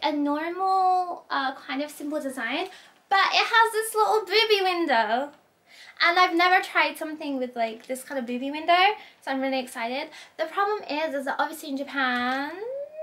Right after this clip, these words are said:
people have itty, itty bitty little boobies, mostly, and mine are quite big, and I'm a little bit nervous about how it will look on my body, but I did wanna try it, and I think it's cute. It has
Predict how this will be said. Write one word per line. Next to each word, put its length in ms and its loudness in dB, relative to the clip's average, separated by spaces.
people 440 -6
have 720 -4
itty, 400 -6
itty 200 -8
bitty 240 -4
little 200 -6
boobies, 580 -8
mostly, 580 -6
and 260 -4
mine 220 -2
are 80 -4
quite 200 -8
big, 300 -8
and 220 -8
I'm 300 -6
a 60 -4
little 200 -4
bit 120 -6
nervous 380 -6
about 220 -12
how 180 -10
it 140 -8
will 80 -6
look 240 -2
on 100 -4
my 80 -4
body, 320 -4
but 180 -2
I 160 0
did 260 -4
wanna 220 0
try 220 -8
it, 160 -6
and 160 -4
I 100 -2
think 200 -2
it's 100 -6
cute. 160 -8
It 140 -4
has 220 -2